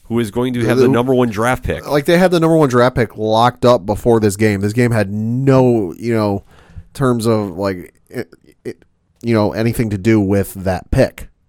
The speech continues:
Speaker 1: Yeah.
Speaker 2: It was already done, dealed, signed, and delivered. You know, they're on the clock. So they were just playing for house money. They're like, "Yeah, we're just playing for pride."
Speaker 1: Yeah.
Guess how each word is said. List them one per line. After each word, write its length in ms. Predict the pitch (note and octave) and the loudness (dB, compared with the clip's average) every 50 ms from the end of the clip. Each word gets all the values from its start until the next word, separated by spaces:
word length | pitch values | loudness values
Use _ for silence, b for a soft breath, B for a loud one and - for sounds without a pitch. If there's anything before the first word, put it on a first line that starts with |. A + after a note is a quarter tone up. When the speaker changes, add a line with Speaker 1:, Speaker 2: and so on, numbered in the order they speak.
| _ | _
Speaker 1:
Yeah. 280 | - G#2+ G#2+ G#2 F2+ - - | -6 -4 -2 -2 -2 -2 0
Speaker 2:
It 120 | A#2+ A#2 | 0 0
was 120 | C3 C3+ C#3 | 2 2 2
already 280 | C#3 C3+ A#2+ G#2+ F#2 F2+ - A2+ G2+ - - | 2 2 2 -2 -6 -10 -16 -20 -20 -6 0
done, 380 | - B2 A#2 A#2 A#2 A2 G#2+ | 2 2 2 2 0 -2 -4
dealed, 320 | G2+ G2+ A#2 A2+ A2 A2 G#2 | -2 0 2 2 2 2 0
signed, 300 | - - B2 A2 A2 G#2 | -2 -2 0 0 0 -2
and 100 | G2+ F#2+ | -2 -2
delivered. 420 | G2+ G2 G#2+ A#2+ A2+ G2+ G2 F#2+ | 0 2 4 4 4 2 0 0
You 100 | G2 G2 | -2 -2
know, 180 | G2 F#2+ F#2 F#2 | -2 -2 -2 -2
they're 180 | G2 G2 G#2 | 0 0 0
on 120 | G#2 G#2 F#2 | 0 0 -2
the 60 | F#2+ | -4
clock. 440 | - - A2 A2 F2+ D2 C#2+ - b b b b b b b b - | -4 0 0 0 0 0 -4 -12 b b b b b b b b -4
So 180 | - B2 A#2 | 2 4 6
they 80 | A#2 C#3+ | 6 6
were 80 | F3 E3 | 6 4
just 160 | C#3 A#2+ - | 4 0 2
playing 220 | - C#3 B2+ A#2+ | 2 2 2 4
for 100 | G#2 G#2 | 2 2
house 240 | G2 A#2+ A#2 A2+ - | 4 4 4 4 2
money. 140 | B2 B2 A#2 | 2 0 2
They're 80 | A2+ A2+ | 2 2
like, 120 | A2 A#2 | 2 4
"Yeah, 120 | C#3 C#3+ B2+ | 4 4 4
we're 120 | A#2+ C3+ | 4 4
just 160 | C3 B2+ - - | 2 0 0 0
playing 180 | B2+ A#2+ A#2+ | 0 0 0
for 100 | A#2 B2 | -2 -2
pride." 360 | - - C#3 C#3 A#2+ F#2+ F#2+ - _ _ _ _ | 0 4 4 4 4 4 0 -4 _ _ _ _
Speaker 1:
Yeah. 300 | - D3+ F3+ A2 F2 - | -4 -2 -2 -2 -4 -6